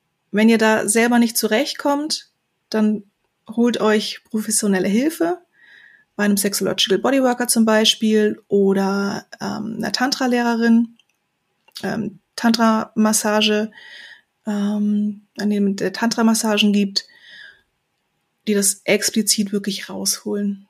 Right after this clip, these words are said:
Ich hab jetzt schon einige Kundinnen gehabt, die nach fünfzehn, zwanzig Jahren immer noch diese Traumata drin hatten. Zum einen in der Geburtsnarbe, aber auch, dass Bilder hochkamen von Übergriffigkeiten während der Geburt,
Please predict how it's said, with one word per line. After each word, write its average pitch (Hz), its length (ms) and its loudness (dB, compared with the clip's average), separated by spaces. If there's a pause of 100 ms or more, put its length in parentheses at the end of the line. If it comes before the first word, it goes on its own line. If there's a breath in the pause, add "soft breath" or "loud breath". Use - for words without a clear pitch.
(140)
Ich - 60 -20
hab 262 60 -12
jetzt 233 140 -4
schon 233 120 -2
einige 240 360 2
Kundinnen 233 480 4
gehabt, 214 480 -2 (460 loud breath)
die 208 40 -6
nach 208 140 -4
fünfzehn, 262 560 0
zwanzig 220 480 0
Jahren 208 500 -2 (160)
immer 247 340 0
noch 233 180 2
diese 214 220 -4
Traumata 214 560 -2
drin 196 340 -6
hatten. 214 420 -6 (840 soft breath)
Zum 196 200 -4
einen 208 300 2
in 208 80 2
der 208 80 2
Geburtsnarbe, 214 1080 0 (180)
aber 233 300 0
auch, - 280 -2
dass - 420 -4
Bilder 240 540 2
hochkamen 202 580 0
von 226 200 -2
Übergriffigkeiten 220 960 -2
während 254 300 0
der 202 100 0
Geburt, - 580 -6